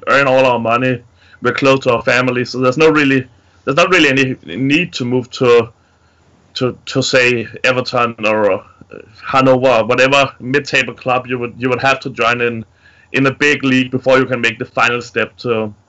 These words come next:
to the top club." It seems like many of them are waiting for Barcelona to call,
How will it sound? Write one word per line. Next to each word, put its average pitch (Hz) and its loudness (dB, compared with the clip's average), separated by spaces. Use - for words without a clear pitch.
to 135 -4
the 117 -2
top 123 -2
club." 113 0
It - -4
seems 196 -4
like 160 0
many 151 2
of 135 -4
them 135 2
are 131 0
waiting 131 0
for 135 -6
Barcelona 120 0
to 120 -6
call, 123 2